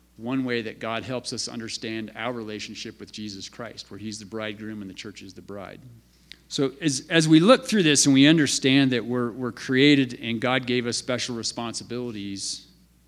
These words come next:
what do you think our purpose is as, as people? To glorify God. That is the chief purpose of mankind, is to glorify God. That's really why we're here, and that's the next thing that we're gonna talk about, is that, um,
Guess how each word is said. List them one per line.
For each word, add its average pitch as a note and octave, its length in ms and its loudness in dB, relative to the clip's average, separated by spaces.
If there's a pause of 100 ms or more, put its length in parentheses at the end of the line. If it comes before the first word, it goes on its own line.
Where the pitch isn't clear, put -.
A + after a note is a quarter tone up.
what C3+ 200 4
do G#3 60 6
you F#3+ 100 6
think F3+ 260 -2
our A#2+ 140 -4
purpose A#2+ 460 -8
is G2+ 200 -10
as, F#2 260 -12
as F#2+ 200 -14
people? - 420 -20 (600)
To B2+ 80 -10
glorify C3+ 460 -2
God. A#2 300 -4 (400)
That A2 140 -6
is G#2+ 120 -8
the A2 120 -10
chief B2+ 320 -2
purpose A#2 300 -6
of G#2+ 140 -8
mankind, A2+ 520 -4
is F#2+ 100 -8
to G#2 100 -12
glorify G2+ 440 -8
God. - 320 -12 (920)
That's B2 400 4
really D3 540 6
why A#2 480 -2
we're A2 160 -4
here, A#2 180 -2
and G#2+ 100 -2
that's A#2 200 -4
the C3 100 -2
next B2 240 -2
thing B2 160 -2
that A2+ 120 -4
we're A2+ 120 -8
gonna A2 140 -4
talk A2+ 320 -6
about, G2+ 360 -8
is G#2+ 200 -10
that, G#2+ 380 -6 (760)
um, - 480 -14